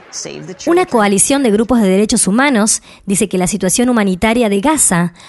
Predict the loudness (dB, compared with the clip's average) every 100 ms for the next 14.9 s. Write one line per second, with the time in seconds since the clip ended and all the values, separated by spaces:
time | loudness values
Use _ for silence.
0 | -8 0 2 2 0 0 0 0 0 2
1 | 2 0 -2 0 2 2 2 0 0 0
2 | 0 -2 0 0 0 0 -2 0 0 0
3 | -2 -2 -2 0 0 0 -2 0 -2 -2
4 | -6 -6 _ _ _ -20 -6 -2 0 -2
5 | -2 -2 0 -2 0 0 2 2 0 -2
6 | _ -20 -20 -12 -4 0 0 0 -4 0
7 | 0 2 2 2 0 -4 _ -2 0 0
8 | 0 0 0 0 0 0 0 -2 -6 -16
9 | -8 -4 -2 0 0 -2 0 0 2 2
10 | 0 -6 -20 -20 -10 -2 0 2 2 0
11 | -2 -2 -2 -2 -4 -2 0 0 0 0
12 | 2 0 2 2 2 2 0 2 0 0
13 | 0 0 -2 -2 -4 -6 _ -4 -2 -2
14 | -2 -2 0 -4 0 2 2 0